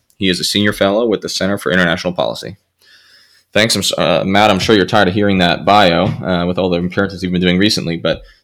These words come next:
thanks so much for being here. And, uh, the first thing I want to ask you, so for our listeners to kinda get some background is,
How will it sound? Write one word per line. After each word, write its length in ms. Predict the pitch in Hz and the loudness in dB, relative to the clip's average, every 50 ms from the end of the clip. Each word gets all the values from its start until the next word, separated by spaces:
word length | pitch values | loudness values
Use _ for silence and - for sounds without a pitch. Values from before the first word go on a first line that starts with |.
| _ | _
thanks 180 | - 110 107 - | -2 -2 0 0
so 80 | - 104 | 0 -2
much 140 | 101 - | -2 -2
for 80 | - 90 | -2 0
being 200 | 95 107 110 101 | 2 2 2 4
here. 400 | 95 90 87 92 107 135 - - _ _ _ - | 2 2 2 2 0 -2 -4 -12 _ _ _ -10
And, 340 | 92 92 95 92 92 92 92 | -6 -4 -2 -2 -2 0 0
uh, 480 | 92 95 95 95 80 - - - 50 - | 0 0 0 0 -2 -4 -6 -10 -12 -12
the 60 | - | -6
first 200 | - - 139 143 | -2 0 0 0
thing 120 | - 139 131 | 2 2 2
I 40 | 123 | 2
want 200 | 123 123 - - _ _ _ _ | 2 2 0 -4 _ _ _ _
to 160 | - - - - | -10 -6 -2 -2
ask 240 | 120 160 - - | -2 -2 -2 -2
you, 80 | - 90 | -2 -2
so 140 | - - 90 | -2 -4 -8
for 160 | - - 98 | -8 -4 -2
our 100 | 98 95 | -2 0
listeners 380 | 98 113 - 101 95 90 90 - | 0 0 -2 -2 -2 -2 -4 -6
to 80 | - | -8
kinda 180 | - - 92 92 | -6 -4 -2 -2
get 120 | 92 90 - | -2 -2 -2
some 100 | 90 85 | -2 0
background 520 | 92 95 107 - - 90 85 85 87 85 | 0 0 0 0 0 0 0 -2 -4 -6
is, 200 | 82 80 80 - | -6 -6 -8 -10